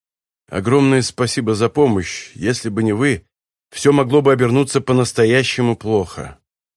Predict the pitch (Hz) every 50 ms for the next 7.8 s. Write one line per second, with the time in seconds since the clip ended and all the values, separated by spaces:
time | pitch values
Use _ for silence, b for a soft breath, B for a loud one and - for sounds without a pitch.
0 | _ _ _ _ _ _ _ _ _ _ _ _ _ _ _ - - 175 196 190
1 | 185 175 165 143 - 143 135 127 - 175 190 190 175 170 151 135 - - 139 135
2 | - - 151 175 - - - 156 147 - 135 127 113 - - 165 165 139 151 151
3 | 151 151 - 135 131 - - 120 - - 135 135 143 143 135 - 151 147 123 95
4 | - - 95 82 - 95 95 90 - - 95 87 76 - - - - _ _ _
5 | _ _ _ _ _ _ _ _ _ _ _ _ _ _ - 110 110 107 117 139
6 | 175 196 196 185 170 160 165 156 - - 165 160 160 170 165 165 170 165 196 202
7 | - 139 120 107 - 123 120 - 127 120 110 113 110 110 101 92